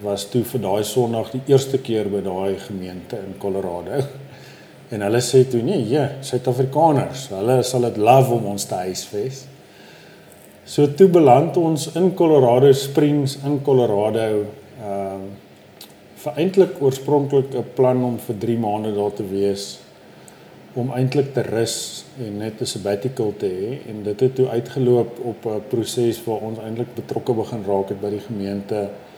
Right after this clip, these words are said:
Incredible herstel in ons eie verhouding met die Here gewees, ge-, ordentlike mentors ontmoet, ehm,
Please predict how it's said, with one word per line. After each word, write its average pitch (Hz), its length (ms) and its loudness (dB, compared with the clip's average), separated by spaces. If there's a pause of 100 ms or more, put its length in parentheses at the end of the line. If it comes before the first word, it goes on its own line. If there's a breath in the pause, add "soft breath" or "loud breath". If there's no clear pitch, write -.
(1700 loud breath)
Incredible 127 880 6 (460 loud breath)
herstel 123 680 6
in 113 120 -2
ons 110 180 -6 (100)
eie 120 220 4 (340)
verhouding 110 460 0
met 107 100 -6
die 101 80 -4
Here 101 320 0
gewees, 107 400 -4 (140)
ge-, 127 240 -6 (100)
ordentlike 110 600 -2
mentors 101 600 -4
ontmoet, 107 560 -10 (220)
ehm, 101 340 -10